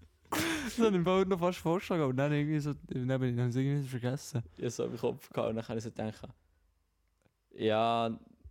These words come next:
Speaker 2: nein, also
Speaker 1: Aber eigentlich wär's geil, also ich
Speaker 2: Ja,
Speaker 1: kenne
Speaker 2: voll.
Speaker 1: deutlich mehr als fünf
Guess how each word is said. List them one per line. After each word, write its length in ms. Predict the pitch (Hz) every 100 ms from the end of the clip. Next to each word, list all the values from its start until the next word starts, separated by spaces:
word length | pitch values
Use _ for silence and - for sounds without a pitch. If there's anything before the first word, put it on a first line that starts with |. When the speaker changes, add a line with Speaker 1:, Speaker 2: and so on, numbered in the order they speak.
| - -
Speaker 2:
nein, 680 | 120 110 110 117 117 117 -
also 220 | - 107 120
Speaker 1:
Aber 140 | 123
eigentlich 240 | 143 165 131
wär's 200 | 123 -
geil, 140 | 175
also 160 | 139 127
ich 160 | 135
Speaker 2:
Ja, 80 | 113
Speaker 1:
kenne 160 | 120 113
Speaker 2:
voll. 240 | 113 110 -
Speaker 1:
deutlich 260 | 170 175
mehr 80 | 147
als 140 | 147
fünf 160 | 147 139